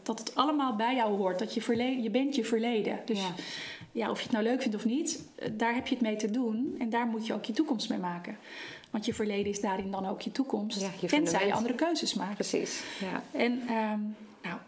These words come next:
Speaker 1: ongelooflijk, voor mij een heel, ja, eigenlijk helemaal niet zo'n ingewikkeld verhaal, want dat is wie ik ben.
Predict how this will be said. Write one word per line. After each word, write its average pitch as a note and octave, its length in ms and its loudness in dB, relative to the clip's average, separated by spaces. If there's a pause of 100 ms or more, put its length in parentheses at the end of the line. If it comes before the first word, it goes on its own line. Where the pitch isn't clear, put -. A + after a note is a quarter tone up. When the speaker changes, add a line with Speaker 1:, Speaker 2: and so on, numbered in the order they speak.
(120)
Speaker 1:
ongelooflijk, D4+ 800 2
voor C#4 140 4
mij D#4+ 340 2
een A#3 60 0
heel, C#4+ 520 0
ja, A3 360 0 (460)
eigenlijk - 260 2
helemaal A3 200 0
niet G#3+ 120 -2
zo'n A3 140 2
ingewikkeld G#3 480 -2
verhaal, C4 420 0
want G3+ 280 -2
dat G#3 260 0
is - 100 -2
wie G#3 200 -2
ik C#4 60 -8
ben. G#3 420 -2